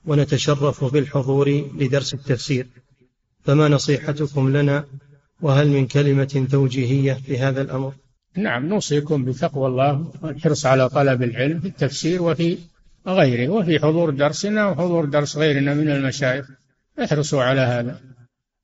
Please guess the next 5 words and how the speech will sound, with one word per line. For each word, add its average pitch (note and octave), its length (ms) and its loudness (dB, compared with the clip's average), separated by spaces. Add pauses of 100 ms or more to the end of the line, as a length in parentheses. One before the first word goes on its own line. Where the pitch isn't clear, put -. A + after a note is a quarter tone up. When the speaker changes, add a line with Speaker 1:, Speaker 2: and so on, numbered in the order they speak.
(220)
Speaker 2:
وفي G3 680 2
المقدمة G3 720 0
احرصوا F3+ 440 -2
على F3 220 2
دروسكم D#3+ 760 -2